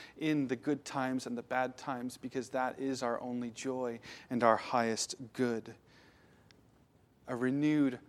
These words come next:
fleshly heart is a heart that is after God and knows that there is nothing better that we could pursue, because he is our highest joy. He is our greatest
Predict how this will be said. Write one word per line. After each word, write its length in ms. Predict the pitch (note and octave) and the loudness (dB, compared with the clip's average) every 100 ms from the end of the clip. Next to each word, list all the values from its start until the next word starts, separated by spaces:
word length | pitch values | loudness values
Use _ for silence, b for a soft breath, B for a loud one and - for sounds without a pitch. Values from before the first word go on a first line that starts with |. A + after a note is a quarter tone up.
| - | -20
fleshly 720 | - - D#3+ - - C#3 B2+ - - | -14 -6 -4 -2 0 0 -2 -4 -16
heart 640 | - D#3+ D#3 - - - - b b b - | -4 0 0 -4 -10 -14 -16 b b b -8
is 140 | B2+ | -6
a 40 | |
heart 420 | B2+ - C#3+ C3 - b b b | -6 0 2 2 -2 b b b
that 120 | - A#2+ | -6 -4
is 100 | A2 - | -4 -6
after 320 | B2 - B2+ | -8 -4 -6
God 540 | A2 B2+ A2 A2 - - - _ _ _ _ _ _ _ _ _ _ _ _ _ | -2 -4 -4 -6 -14 -20 -20 _ _ _ _ _ _ _ _ _ _ _ _ _
and 140 | B2 A#2+ | -8 -2
knows 240 | B2 B2 | -2 -2
that 100 | A#2+ | -2
there 140 | A#2+ | -2
is 140 | A#2 A2+ | -2 -2
nothing 600 | C3+ B2+ B2 C#3 B2 A#2 - A#2 | -2 -2 -4 -4 -4 -6 -12 -8
better 400 | - A#2+ A2+ A2+ - b b b b b b | -2 -2 -2 -8 -12 b b b b b b
that 180 | C3 A#2 | -4 -2
we 100 | A#2+ | -4
could 180 | - - | -8 -12
pursue, 540 | - - - - A#1+ - - _ _ _ _ _ _ _ _ - - - | -10 -8 -8 -8 -10 -12 -20 _ _ _ _ _ _ _ _ -20 -12 -8
because 280 | B2 A#2 | -6 -6
he 200 | - D3 | -4 0
is 120 | C3 A#2 | 0 0
our 100 | A2+ | -2
highest 400 | B2 A#2 A#2 - | -2 -4 -6 -8
joy. 280 | B2+ A#2+ | -4 -4
He 180 | A#2+ C3+ | -4 -4
is 140 | B2+ A#2 | -4 -4
our 100 | A2+ | -6
greatest 580 | - A#2 A#2 A2 - | -8 -8 -8 -10 -12